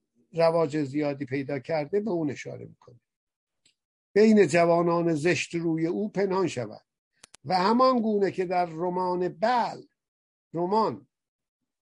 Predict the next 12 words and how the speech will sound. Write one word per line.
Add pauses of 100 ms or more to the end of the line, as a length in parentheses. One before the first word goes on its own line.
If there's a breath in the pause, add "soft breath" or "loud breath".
(560 soft breath)
بل (100)
با
رگبار
شعر
زیبا
و
دلانگیزی
که (520 soft breath)
از
قریحهٔ
سرشار
او